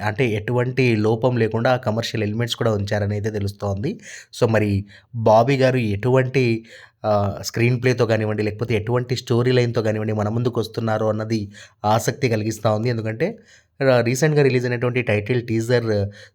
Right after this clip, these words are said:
చూసినప్పటి నుంచి మరి కాస్త అంచనాలు అయితే పెరిగాయని అయితే చెప్పుకోవచ్చు. So, చూద్దాం మరి ఇప్పుడు థియేటర్స్‌లో ప్రమోషన్స్‌కి సంబంధించినటువంటి హోర్డింగ్స్‌లా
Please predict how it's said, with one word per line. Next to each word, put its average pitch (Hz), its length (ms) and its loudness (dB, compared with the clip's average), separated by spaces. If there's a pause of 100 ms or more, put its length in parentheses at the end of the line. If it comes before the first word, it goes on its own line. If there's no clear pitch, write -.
చూసినప్పటి 127 600 0
నుంచి 120 320 -2
మరి 110 220 2
కాస్త 131 320 0
అంచనాలు 117 380 0
అయితే 110 140 -4
పెరిగాయని 107 420 0
అయితే 104 120 -10
చెప్పుకోవచ్చు. 104 600 -2 (380)
So, - 120 -2
చూద్దాం 175 360 4
మరి 180 200 4 (160)
ఇప్పుడు 151 360 0 (480)
థియేటర్స్‌లో 139 540 2
ప్రమోషన్స్‌కి 131 680 -2
సంబంధించినటువంటి 120 640 -2
హోర్డింగ్స్‌లా 123 640 0